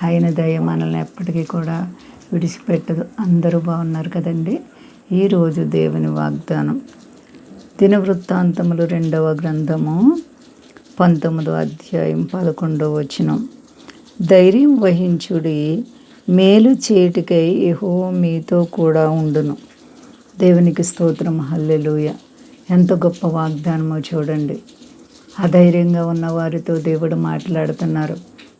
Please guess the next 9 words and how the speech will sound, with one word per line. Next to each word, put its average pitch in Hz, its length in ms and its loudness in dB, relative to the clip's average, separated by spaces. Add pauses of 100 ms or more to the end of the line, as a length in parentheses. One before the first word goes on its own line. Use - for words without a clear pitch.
ధైర్యాన్ని 180 560 6
వహించండి, 170 840 -2 (440)
యెహోవా 170 320 6
మీతో 165 480 2
కూడా 170 340 -2
ఉన్నారు. 160 480 -4 (720)
ఆయన 175 260 6
మనతో 175 500 2
ఉంటే 165 500 -2